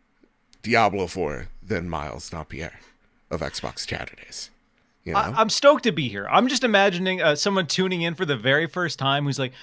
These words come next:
Speaker 2: "Who is this mean guy making fun of all of these people? What is going, what is this show?"
Speaker 1: It's my shtick,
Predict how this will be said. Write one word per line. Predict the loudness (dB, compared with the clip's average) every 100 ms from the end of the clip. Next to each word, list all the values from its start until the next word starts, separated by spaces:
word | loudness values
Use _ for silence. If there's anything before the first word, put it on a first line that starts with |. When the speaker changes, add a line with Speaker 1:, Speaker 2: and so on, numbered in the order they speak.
| -20 -14
Speaker 2:
"Who | -4 2 6
is | 4
this | 4 -2 0
mean | 0 2 2 2 6
guy | 8 10 8
making | 4 0 0 -6
fun | -6 -2 0 0
of | 0
all | 0 2 2
of | 0
these | -8 -10
people? | -4 2 4 4 0 -2 -2 -4 -8 -14 _ -4 6
What | 8 8
is | 4
going, | 6 6 6 4
what | 4 4
is | 4
this | 0 -2 -2
show?" | -4 2 8 10 12 10 8 6 6
Speaker 1:
It's | 6 4 4
my | 6 8 8
shtick, | 6 2 2 2 2 -2